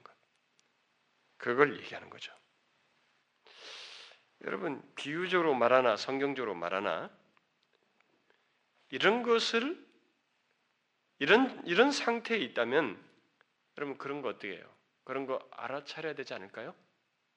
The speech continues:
자기를 기른 아버지를 버리는, 거역하는 그 자식의 상태나 하나님께서 자신이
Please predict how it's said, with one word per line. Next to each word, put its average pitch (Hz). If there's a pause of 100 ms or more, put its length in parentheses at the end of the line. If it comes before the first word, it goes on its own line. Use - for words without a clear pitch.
(1000)
자기를 160
기른 170
아버지를 147
버리는, 131 (340)
거역하는 151
그 123
자식의 123
상태나 101 (1400)
하나님께서 185
자신이 -